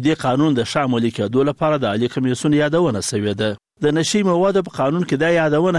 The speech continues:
هم شوې ده چې دا کمیسیون پنځه ویشت غړي لري چې مشر به یې ولسمشر یا د هغه مرستیال کوي. د ولسي جرګې او مشرانو جرګې له نشي موادو سره د مبارزې کمیسیونونه جدي انتقاد کوي چې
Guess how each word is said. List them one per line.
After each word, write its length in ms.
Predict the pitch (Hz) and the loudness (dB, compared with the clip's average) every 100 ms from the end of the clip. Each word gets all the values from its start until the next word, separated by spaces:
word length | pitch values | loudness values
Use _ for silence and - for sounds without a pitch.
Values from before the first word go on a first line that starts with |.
| 170 | 2
هم 100 | 220 | 2
شوې 280 | 190 156 107 | 2 2 2
ده 60 | 101 | -2
چې 180 | - 98 - _ - | -4 -8 -8 _ -4
دا 140 | 147 147 | -2 2
کمیسیون 460 | 131 113 - 151 123 | 0 0 0 0 0
پنځه 180 | 120 147 | 0 2
ویشت 220 | 139 117 | 2 0
غړي 260 | 131 165 165 | 0 2 2
لري 180 | 165 170 | 2 2
چې 120 | 160 113 104 | 0 -2 -2
مشر 240 | - 147 | -2 0
به 100 | 156 160 | 2 2
یې 60 | 123 | 2
ولسمشر 580 | 110 - 123 135 - 170 113 | 0 -2 0 0 0 0 0
یا 60 | 104 | 0
د 120 | 104 107 | 0 0
هغه 260 | 110 131 | 0 0
مرستیال 500 | 147 - 196 120 104 104 | 0 0 -2 -2 -2 -4
کوي. 280 | 101 101 98 _ _ _ - 147 | -4 -4 -8 _ _ _ -2 2
د 100 | 160 | 2
ولسي 260 | 180 220 | 2 -2
جرګې 340 | 208 202 190 208 | -2 -2 0 0
او 40 | 165 | 0
مشرانو 400 | 143 - 151 185 | -2 0 0 0
جرګې 340 | 175 180 185 190 | 0 0 2 2
له 60 | 131 120 | 2 0
نشي 200 | 117 165 | 0 0
موادو 440 | 160 120 139 170 165 | 2 2 0 0 -2
سره 160 | 180 170 | 0 0
د 80 | 131 | 0
مبارزې 460 | 110 110 120 156 147 | 0 0 0 0 0
کمیسیونونه 540 | 117 104 120 143 151 123 | -2 -2 0 2 2 0
جدي 220 | 123 156 143 | -2 0 0
انتقاد 500 | 120 - 190 208 - | 0 -2 0 0 -2
کوي 160 | 110 107 | -4 -4
چې 100 | - | -8